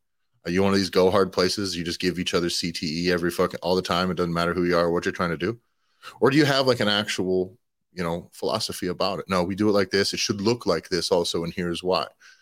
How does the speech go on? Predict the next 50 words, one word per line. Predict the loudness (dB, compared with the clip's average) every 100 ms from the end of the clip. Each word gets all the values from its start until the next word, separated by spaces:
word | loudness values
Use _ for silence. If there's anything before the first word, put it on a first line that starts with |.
| _ _ -2
There's | 0 4
videos | 4 4 4
out | 2
there | 2 2
that | 4
you | 4
don't | 2
have | 2
to |
make | 0 -2
it. | -4 -8 _ _ _ _ _ _ _ _ _ _ _ _
So | -6 -4
this | -2 2
is |
what | 2 2
we |
try | 0 0
to | 0
do | -2 -4
here. | -6 -12 -18 -18 -18 -6
That | -4 -4
way, | -6 -10 -12 -14 _ _ _
people | -8 -6 -4
are |
gonna | -2 -2
see | 0
that | 0 0
and | -2
go, | -8 -6
"Oh," | -6 -6 -10 -14 -20 _ _ _ _ _ _ _ 2
they're | 4 6
immediately | 4 2 2 2 2
warmed | 0 0 0 -2
up | -2
by | -2 -4
the | -6
place, | -10 -10 -10 -10 -6
right? | -4 -4 -12 -20 _
They | -6
can | 0 2
also, | 2 0
you | -2 -4
can | -2
also | -2 0
use | 0 2 0 0
some | -2
of | 0
that | 0 -2
material | -4 -4 -2 0 0 0
as | -2 -2 -4 -6